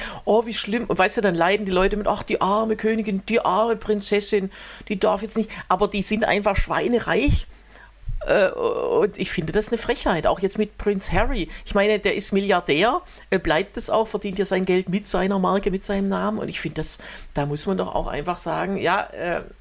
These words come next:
du hättest es dir doch ganz genau so ausgesucht. Gut, Lady Di hätte sich vielleicht nicht ihr, ihre Lebensspanne ausgesucht, aber ansonsten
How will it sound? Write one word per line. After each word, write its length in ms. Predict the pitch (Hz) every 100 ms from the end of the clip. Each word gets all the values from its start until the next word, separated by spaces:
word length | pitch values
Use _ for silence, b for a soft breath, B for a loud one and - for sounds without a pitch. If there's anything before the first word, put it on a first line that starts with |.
| -
du 180 | - -
hättest 380 | 156 185 - -
es 120 | 190
dir 120 | -
doch 160 | 175 -
ganz 240 | 156 185
genau 340 | - 175 160 185
so 180 | 190 165
ausgesucht. 600 | 175 170 185 143 131 - B B
Gut, 220 | - 214
Lady 260 | 160 165 185
Di 240 | 156 147
hätte 200 | 170 170
sich 160 | 165 160
vielleicht 280 | 156 147 -
nicht 220 | 160 -
ihr, 280 | 156 147 147
ihre 180 | 151 147
Lebensspanne 1040 | 143 170 196 - - - - 175 175 190
ausgesucht, 640 | 156 190 - 175 180 185 -
aber 160 | 165
ansonsten 640 | - 156 139 180 - -